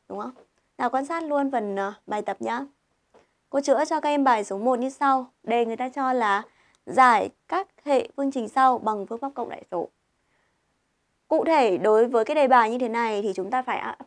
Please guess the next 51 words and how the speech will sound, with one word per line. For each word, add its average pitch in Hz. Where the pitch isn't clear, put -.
dụng 254
cái 196
phương 247
pháp 285
cộng -
đại -
số 175
luôn. 262
Còn 233
nếu 220
như 311
ở 220
trong 254
đề 220
thi 262
của 208
mình 196
nhá, 226
người 214
ta 226
sẽ 233
cho 254
mình 226
cái -
câu 233
ví 196
dụ 240
như 247
sau, 233
đề 196
bài 196
là 196
giải 214
hệ 226
phương 240
trình 202
sau 240
hoặc 196
giải 202
các -
hệ 294
phương 240
trình 202
sau, 233
thì 220
các -
em 247
có 180
thể 226
tùy 214
ý 196